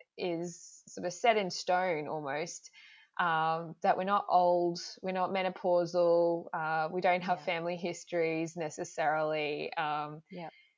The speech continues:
Speaker 1: and all of the other factors. So it kind of, we kind of don't get looked at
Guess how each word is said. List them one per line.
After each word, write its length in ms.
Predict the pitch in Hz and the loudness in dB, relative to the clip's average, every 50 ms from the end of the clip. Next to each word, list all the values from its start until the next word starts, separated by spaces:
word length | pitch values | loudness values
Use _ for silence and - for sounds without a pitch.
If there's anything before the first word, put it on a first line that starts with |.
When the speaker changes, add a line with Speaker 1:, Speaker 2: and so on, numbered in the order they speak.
| _ _ - | _ _ -6
Speaker 1:
and 100 | 202 196 | -6 -2
all 180 | - - 208 208 | 0 2 2 2
of 100 | 208 185 | 2 2
the 120 | 196 190 180 | 2 4 4
other 160 | 175 180 180 | 4 2 2
factors. 520 | 175 - 175 165 165 - 190 180 160 - - | 0 2 2 2 0 0 -2 -4 -4 -2 0
So 120 | 208 196 185 185 180 - - | 2 2 2 2 0 -2 -4
it 200 | - - - - | -6 -6 -6 -8
kind 320 | - - 220 214 214 220 220 | -2 2 2 2 4 2 0
of, 140 | 208 - - _ _ - | -2 -6 -10 _ _ -8
we 80 | 202 214 | -6 -6
kind 240 | 208 - - 233 254 | -6 -4 -4 -2 -2
of 80 | 254 254 | 0 0
don't 240 | 247 226 196 - - | 0 0 0 0 0
get 220 | 202 175 - - | -2 -2 0 0
looked 300 | 190 214 214 - _ - | 0 0 0 0 _ 2
at 220 | 170 156 160 - | 4 4 4 2